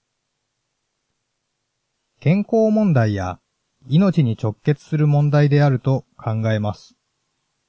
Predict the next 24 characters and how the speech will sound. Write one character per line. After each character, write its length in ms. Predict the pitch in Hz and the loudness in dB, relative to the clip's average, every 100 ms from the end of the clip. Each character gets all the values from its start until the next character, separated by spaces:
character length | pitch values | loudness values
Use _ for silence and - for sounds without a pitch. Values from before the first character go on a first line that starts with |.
| _ _ | _ _
エ 120 | 110 131 | -4 -2
ア 100 | 143 | 0
コ 160 | 151 | 2
ン 120 | 147 | 2
の 220 | 139 135 - _ _ _ | 2 0 -4 _ _ _
適 200 | 110 - | -10 -4
切 220 | 180 - | -4 -2
な 140 | 185 175 | 0 0
使 180 | - | 0
用 180 | 160 160 | 2 4
な 120 | 156 | 2
ど、 180 | 117 90 _ _ _ _ _ - | 0 -4 _ _ _ _ _ -10
予 140 | 107 | -4
防 240 | 156 190 | 0 0
行 220 | - 202 170 | 0 0 2
動 180 | 147 | 2
の 100 | 127 | 0
徹 160 | 110 117 - | -2 -6 -2
底 200 | 135 135 | 0 2
が 180 | 139 - _ | 2 0 _
重 260 | - 110 123 | -8 -2 2
要 220 | 139 135 | 4 4
で 100 | 120 | 0
す。 240 | - - | -4 -14